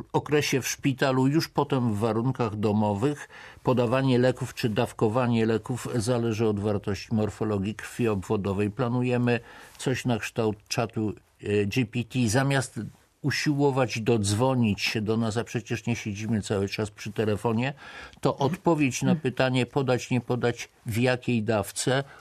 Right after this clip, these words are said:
ustali nasz, nasza aplikacja, nasz program. To wszystko sprawi, że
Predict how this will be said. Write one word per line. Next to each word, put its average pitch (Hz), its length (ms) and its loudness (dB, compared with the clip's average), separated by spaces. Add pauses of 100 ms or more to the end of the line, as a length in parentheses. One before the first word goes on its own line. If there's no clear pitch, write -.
(120)
ustali 143 520 2
nasz, 120 440 0
nasza 131 320 0
aplikacja, 104 680 -2
nasz 98 220 -2
program. 101 420 -2
To 143 140 -2
wszystko - 540 -4
sprawi, 110 520 -2
że 107 260 0